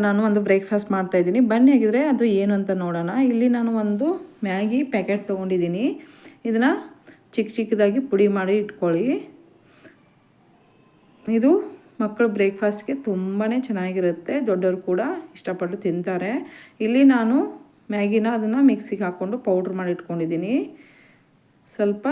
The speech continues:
ರವೆ ರವೆ ಥರಾನೇ ಮಾಡ್ಕೊಳ್ಳಿ. ಇವಾಗ ನಾನಿಲ್ಲಿ ಒಂದೂವರೆ ಸ್ಪೂನಷ್ಟು ಚಿರೋಟಿ ರವೆ ಹಾಕ್ತಾಯಿದ್ದೀನಿ. ಮತ್ತು ಸ್ವಲ್ಪ ಮೈದಾ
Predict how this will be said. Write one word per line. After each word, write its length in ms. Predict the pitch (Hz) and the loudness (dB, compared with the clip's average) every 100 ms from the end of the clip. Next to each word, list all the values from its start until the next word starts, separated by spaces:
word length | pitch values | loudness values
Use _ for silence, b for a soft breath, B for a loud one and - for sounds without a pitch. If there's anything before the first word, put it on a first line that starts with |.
| 339 | 2
ರವೆ 160 | 208 202 | 4 4
ರವೆ 160 | 190 185 185 | 2 0 0
ಥರಾನೇ 300 | 180 185 214 | -2 -2 -2
ಮಾಡ್ಕೊಳ್ಳಿ. 560 | 190 165 170 175 170 254 381 - - _ b b b b _ _ B B B B | -4 -4 -2 0 2 0 -2 -8 -20 _ b b b b _ _ B B B B
ಇವಾಗ 280 | 220 220 214 214 202 | 0 2 4 2 -2
ನಾನಿಲ್ಲಿ 380 | 190 185 180 269 427 - - _ - - - _ _ _ _ _ _ - _ _ _ _ _ b b b b _ _ - | -2 -2 0 0 -2 -10 -20 _ -20 -20 -20 _ _ _ _ _ _ -20 _ _ _ _ _ b b b b _ _ -4
ಒಂದೂವರೆ 380 | 208 214 208 208 | 0 2 2 0
ಸ್ಪೂನಷ್ಟು 480 | 208 196 196 196 285 277 | -2 -4 -4 -4 -4 -2
ಚಿರೋಟಿ 320 | 196 180 185 | 0 0 0
ರವೆ 220 | 180 175 185 | 0 0 -4
ಹಾಕ್ತಾಯಿದ್ದೀನಿ. 580 | 165 - 170 165 170 262 415 - b b b b b _ _ _ _ _ _ _ _ _ _ B B B B B _ - | -6 -4 -2 -2 -2 -2 -2 -8 b b b b b _ _ _ _ _ _ _ _ _ _ B B B B B _ -12
ಮತ್ತು 280 | 202 185 294 339 - - _ | -8 -4 -2 -4 -6 -20 _
ಸ್ವಲ್ಪ 300 | 208 190 185 277 320 - - | -4 -4 -4 -6 -6 -12 -10
ಮೈದಾ 320 | 190 196 180 | -6 -4 -2